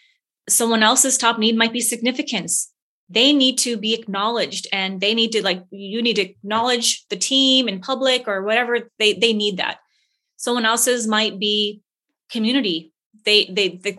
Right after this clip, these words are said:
they have this strong need for connection. And so this is, like, the person who's, like, they wanna talk about their families, they want team building, they want all of that. Okay, they don't wanna even move forward and talk about goals and all that until the team has bonded. Okay, so that's,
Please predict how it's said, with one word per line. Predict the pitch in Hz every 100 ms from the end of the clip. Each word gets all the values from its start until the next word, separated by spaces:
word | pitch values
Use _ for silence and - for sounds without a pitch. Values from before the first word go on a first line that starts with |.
| -
they | 214
have | 220 226
this | 196 196
strong | - - 247 254 254 233
need | 233 233 190
for | - 220
connection. | 147 208 190 208 202 - - -
And | 196 185
so | 190 175 - -
this | 185 185 -
is, | 208 190
like, | 190 -
the | 175
person | 175 226 214 208
who's, | 202 190
like, | 170 - _ _ _ _ -
they |
wanna | 269 247
talk | 233 226 220
about | 202 196
their | 190
families, | - 370 339 330 311 294
they | 240
want | 226 202 214
team | 370 339 302
building, | 320 311 294 277
they | 240
want | 233 240
all | 233 220
of | 202
that. | 185 -
Okay, | 214 247 214
they | 220
don't | 285
wanna | 277 269
even | 254 233
move | 233 269 -
forward | 285 285 226 214
and | 214 185
talk | 262 359
about | 247 220 190
goals | 196 196 190
and | 196
all | 185
that | 190 196
until | 190 - 247 247 262 - - _ -
the |
team | 220 - 247 226 208
has | 208 208 185
bonded. | 180 180 185 180 - - _ _ -
Okay, | 185 240
so | 202
that's, | 190 196